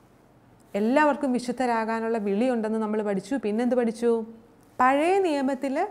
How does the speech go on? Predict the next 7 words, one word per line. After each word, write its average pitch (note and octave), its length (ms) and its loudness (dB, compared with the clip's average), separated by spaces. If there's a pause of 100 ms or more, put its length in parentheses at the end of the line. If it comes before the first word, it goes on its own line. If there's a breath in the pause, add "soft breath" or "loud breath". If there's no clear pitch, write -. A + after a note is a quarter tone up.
(140)
വിവാഹബന്ധത്തെ B3+ 880 0
അവർ, A#3 420 -2 (760 loud breath)
ആ, G#3 300 -6 (100)
ഇസ്രായേൽ C#4 580 2
ജനവും A#3 580 0 (140)
ദൈവവുമായിട്ടുള്ള B3 920 2
ബന്ധത്തോട് A#3 720 -2